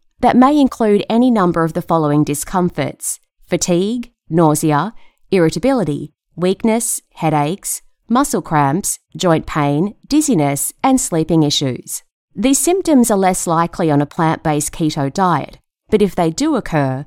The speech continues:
the best thing to do is to increase your intake of water and take it easy until your body gets used to the transition of being powered by ketones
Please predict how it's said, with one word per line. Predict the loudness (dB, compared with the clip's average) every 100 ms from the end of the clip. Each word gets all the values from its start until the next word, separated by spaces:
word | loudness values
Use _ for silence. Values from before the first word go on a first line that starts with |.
| -4
the | 0
best | 2 0 2
thing | 2
to | 2
do | -2 -2 0 0 -2
is | -4
to | -2 2
increase | 2 2 -2 -2
your | -2 0
intake | 0 0 -4 -4
of | -4
water | -2 -2 -2 -6 -8 -4
and | 2 2
take | 2 0
it | 0
easy | -2 -2 0
until | 0 0 0
your | -2
body | 0 0 0
gets | -2 -4 -4
used | -4 -4
to | -4
the | -6
transition | -2 0 2 2 -2 0 0
of | 0 0
being | 0 0
powered | -2 -2 0 -2 -2
by | -4
ketones | -4 -4 -4 -2 -2 -4 -8